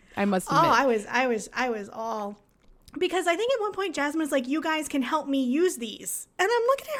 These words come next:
Speaker 2: her
Speaker 1: No,
Speaker 2: going, "No."
Speaker 1: she didn't say that.
Speaker 2: I think, didn't she say that, "You guys can help me"?
Speaker 1: Oh my God.
Speaker 2: I swear to God. Maybe I misunderstood, or maybe, I don't know. Maybe, 'cause I, I was staring at the sizes and I was like, "All right, <laughs> Jasmine,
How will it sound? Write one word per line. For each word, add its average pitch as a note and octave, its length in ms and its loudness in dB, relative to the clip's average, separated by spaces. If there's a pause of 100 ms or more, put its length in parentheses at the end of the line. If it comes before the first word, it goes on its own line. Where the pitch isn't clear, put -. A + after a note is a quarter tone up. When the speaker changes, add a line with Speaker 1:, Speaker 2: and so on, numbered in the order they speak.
Speaker 2:
her A3 60 8
Speaker 1:
No, G#3+ 180 10
Speaker 2:
going, E3 260 6
"No." D4+ 140 6
Speaker 1:
she A4 80 6
didn't F3 220 4
say D#3 200 2
that. D3+ 360 -4
Speaker 2:
I F4 120 6
think, C5+ 320 4
didn't D5+ 220 4
she C#5+ 140 -4
say C5+ 60 -10
that, C5+ 320 2
"You G#4 160 0
guys G#4 120 -4
can G4 100 -8
help F4 220 -6
me"? F#4 280 -6 (540)
Speaker 1:
Oh D3+ 180 -2
my - 220 -8
God. - 140 -12
Speaker 2:
I - 40 4
swear D#4+ 380 -2
to D#4 80 -2
God. G#3+ 480 0 (100)
Maybe C#4+ 300 0
I C#4 80 0
misunderstood, A#3 720 -2
or G#3 60 -4
maybe, A3+ 280 -4
I B3 180 0
don't G3 140 -2
know. F3+ 240 -10
Maybe, B3 300 0
'cause B3 220 0 (100)
I, B3+ 240 -8 (760)
I D4 140 4
was E4+ 180 2
staring D4 320 2
at B3 120 0
the A3 60 -4
sizes A3+ 540 4
and G#3+ 120 -6
I G#3 100 -4
was G3+ 140 -8
like, F#3 200 -14
"All G3+ 60 -10
right, D#3 340 -10 (540)
<laughs> - 500 -6
Jasmine, - 600 -8